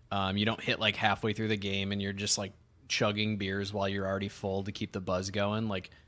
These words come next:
seven is solid. You're, you're maintaining that pretty much the entire time. You're not spending too much money.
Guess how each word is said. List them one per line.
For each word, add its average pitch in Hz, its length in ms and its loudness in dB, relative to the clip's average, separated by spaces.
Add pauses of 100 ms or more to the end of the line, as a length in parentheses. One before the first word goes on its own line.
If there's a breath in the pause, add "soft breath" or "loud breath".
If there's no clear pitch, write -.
(120)
seven 135 360 4
is 113 120 2
solid. 104 400 4
You're, 104 220 -2
you're 117 120 2
maintaining 110 560 2
that 98 220 0
pretty 110 160 0
much 101 240 -2
the 104 80 -4
entire 98 340 -2
time. 98 360 -2
You're 98 60 -2
not 107 160 0
spending 107 340 0
too 107 160 -2
much 107 200 -2
money. 101 420 -2